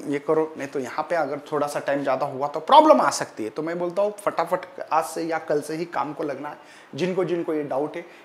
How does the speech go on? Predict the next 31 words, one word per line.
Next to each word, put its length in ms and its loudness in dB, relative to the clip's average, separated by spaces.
ये 100 6
official 480 -2
website 440 -2
है, 200 -8
है 60 8
ना? 400 4
और 180 6
ये 280 10
जो 160 10
है 360 4
answer 260 2
sheet 220 -6
आपको, 440 -2
अ, 80 -8
आपके 240 2
address 320 2
पे 80 0
आ 140 4
जाती 340 -2
है, 180 -6
घर 180 -6
पे 120 0
आने 160 0
की 120 -6
जो 100 -2
आपको 260 -4
मैसेज 560 2
आता 220 4
है 60 -6
बच्चों, 160 -6
message, 520 -4